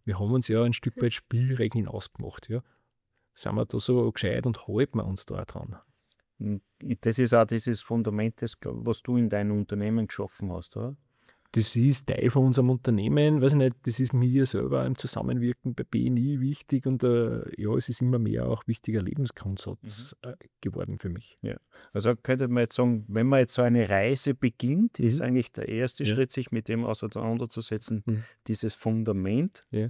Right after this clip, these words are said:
Speaker 2: zu bauen,
Speaker 1: Ja.
Speaker 2: ne? Steht ja so schön, ne, in der, der Großmeister vor zweitausend Jahren schon gesagt, „Bau dein Haus auf Fels und nicht auf Sand“,
Speaker 1: Ja.
Speaker 2: ne? Also ich sag
Speaker 1: Ja.
Speaker 2: immer dazu,
Speaker 1: Mhm.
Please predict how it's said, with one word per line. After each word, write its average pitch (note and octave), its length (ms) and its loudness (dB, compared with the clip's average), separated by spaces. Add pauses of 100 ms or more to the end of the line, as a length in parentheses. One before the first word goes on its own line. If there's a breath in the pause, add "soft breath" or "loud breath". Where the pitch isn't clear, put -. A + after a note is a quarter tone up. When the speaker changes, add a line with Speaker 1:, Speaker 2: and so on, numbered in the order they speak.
(100)
Speaker 2:
zu B2 180 -2
bauen, B2+ 480 -2 (160)
Speaker 1:
Ja. A2+ 140 0
Speaker 2:
ne? D3 80 -6 (380 loud breath)
Steht A#2 300 0
ja B2 140 6
so B2 160 -2
schön, B2 320 2
ne, B2 280 2
in A2+ 360 -4 (280)
der, G#2 100 -4
der G#2 100 -2
Großmeister B2 600 2
vor B2+ 140 2
zweitausend A#2+ 460 2
Jahren A#2+ 160 0
schon B2+ 140 -8
gesagt, A#2+ 280 -4
„Bau A2 220 0
dein B2 240 -6
Haus A2 260 0
auf A2 120 -6
Fels A#2+ 420 -4
und B2 180 -2
nicht A2+ 300 0
auf - 120 -8
Sand“, D3 440 0
Speaker 1:
Ja. A#2+ 100 4
Speaker 2:
ne? C3+ 180 2
Also B2 180 2
ich B2 180 0
sag B2 160 0
Speaker 1:
Ja. C3+ 60 4
Speaker 2:
immer C3 180 4
dazu, B2 360 2
Speaker 1:
Mhm. A2+ 200 -12